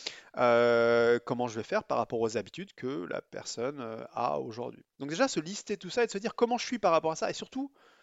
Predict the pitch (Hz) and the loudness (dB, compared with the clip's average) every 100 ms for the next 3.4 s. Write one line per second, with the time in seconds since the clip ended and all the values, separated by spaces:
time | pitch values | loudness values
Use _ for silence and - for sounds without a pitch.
0 | _ _ _ _ _ 156 139 220 170 135 | _ _ _ _ _ -4 -2 -2 -2 -6
1 | - 190 220 233 _ _ - 117 139 190 | -6 -6 -6 -8 _ _ -14 -10 -6 -6
2 | 196 - 156 131 - 113 _ _ _ _ | -6 -4 -4 -4 -6 -10 _ _ _ _
3 | - 139 123 104 | -6 -4 -2 -6